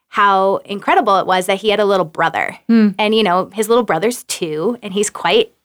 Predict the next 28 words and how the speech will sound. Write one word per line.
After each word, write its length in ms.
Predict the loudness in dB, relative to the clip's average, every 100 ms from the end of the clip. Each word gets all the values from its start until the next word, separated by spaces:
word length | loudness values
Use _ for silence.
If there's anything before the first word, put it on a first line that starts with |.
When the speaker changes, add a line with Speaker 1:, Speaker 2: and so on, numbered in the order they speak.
| _
Speaker 1:
challenging 560 | -4 -2 -2 -4 -8 -4
right 240 | -4 -2
now. 460 | -2 -2 2 4 4
Speaker 2:
<laughs> 560 | 4 2 2 0 0
Speaker 1:
And 640 | 2 2 2 0 -2 -4 0
there's 260 | 2 2
times 360 | 2 0 0 2
when 160 | 2 2
they 280 | 2 0 0
all 180 | 0 2
three 200 | 0 0
play 200 | 0 0
together, 360 | 0 0 2
and 120 | 2 0
then 80 |
there's 180 | -2 -2
other 180 | 0 0
times 400 | 0 -2 -2 -6
when, 280 | -6 -6 -6
you 100 | -6
know, 140 | -6 -6
he 140 | -6
annoys 380 | -8 -12 -14 -12
the 80 | -8
crap 280 | -4 -4 -6
out 120 | -8
of 100 | -2
him. 240 | 0 0